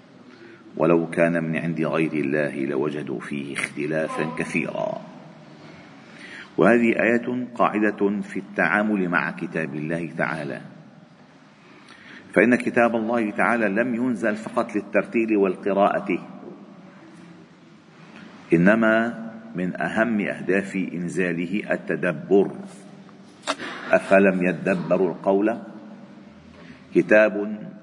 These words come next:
أنزلناه إليك مبارك ليدبروا آياته وليتذكر أولو الألباب. فمن أهم مقاصد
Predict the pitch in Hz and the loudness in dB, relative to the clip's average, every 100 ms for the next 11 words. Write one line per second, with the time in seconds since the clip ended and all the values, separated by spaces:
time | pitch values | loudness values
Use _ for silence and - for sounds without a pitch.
0 | - - 90 92 80 87 82 82 98 95 | -20 -12 -8 -8 -6 -6 -6 -4 -2 -2
1 | 82 78 90 95 95 87 80 95 95 98 | -4 -4 -4 -4 -6 -8 -2 2 2 0
2 | 95 110 113 127 - - - - 80 90 | -4 -6 -8 -10 -14 -18 -20 -6 0 2
3 | 90 76 104 95 101 139 139 113 92 80 | 2 0 0 2 4 6 4 2 0 -2
4 | 85 82 80 82 71 - 60 - - - | 0 0 0 -4 -8 -10 -12 -14 -18 -20
5 | - - - - - 85 92 90 92 87 | -20 -20 -20 -16 -4 0 0 0 -2 0
6 | 113 - - 113 117 - - - 90 87 | 0 0 -4 -2 -2 -4 -10 -2 2 4
7 | 80 - 80 87 85 - - - - - | 2 0 -2 0 0 0 -8 -14 -16 -20
8 | - - - - - - - - 80 87 | -20 -20 -20 -20 -20 -20 -20 -10 -2 0
9 | 104 92 98 131 127 104 95 98 107 107 | 2 0 2 0 2 0 -2 2 2 2
10 | 98 80 80 | 0 0 -2